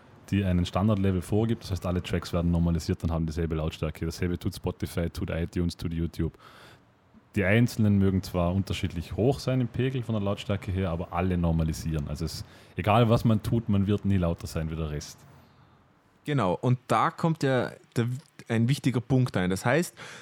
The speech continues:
Speaker 2: wenn ihr einen Song ans Radio schickt, dann läuft euer Song durch, ähm, verschiedenes Outdoor-Equipment oder auch Indoor-, ähm, In-the-Box-Equipment und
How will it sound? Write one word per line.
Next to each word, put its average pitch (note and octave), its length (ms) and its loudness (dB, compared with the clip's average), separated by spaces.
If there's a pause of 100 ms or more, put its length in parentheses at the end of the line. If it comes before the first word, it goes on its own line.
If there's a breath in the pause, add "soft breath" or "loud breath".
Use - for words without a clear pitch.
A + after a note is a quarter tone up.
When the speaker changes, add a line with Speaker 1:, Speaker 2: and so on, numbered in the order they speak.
(220 loud breath)
Speaker 2:
wenn B2 160 4
ihr D3 140 4
einen A2+ 200 2
Song D#3 440 2
ans A2 200 -2
Radio F3+ 280 4
schickt, - 360 -4 (100)
dann A#2 260 2 (160)
läuft A#2+ 480 2
euer A2+ 240 4
Song B2 460 2
durch, A2+ 600 2
ähm, G2 480 0 (100)
verschiedenes A2+ 640 0
Outdoor-Equipment D#3+ 920 2
oder G2 160 2
auch F#2 140 0
Indoor-, B2+ 500 0 (100)
ähm, A2 460 0 (100)
In-the-Box-Equipment B2+ 1000 0 (380 loud breath)
und B2 680 2